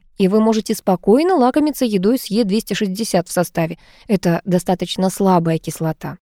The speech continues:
Она гораздо слабее соляной кислоты в желудке.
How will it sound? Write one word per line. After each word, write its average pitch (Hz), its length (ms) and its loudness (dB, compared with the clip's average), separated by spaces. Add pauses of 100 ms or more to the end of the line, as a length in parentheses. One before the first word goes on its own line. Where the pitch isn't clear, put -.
(260)
Она 233 260 4
гораздо 226 400 4
слабее 240 500 4
соляной 208 460 4
кислоты 202 480 0
в 233 40 -4
желудке. 190 640 0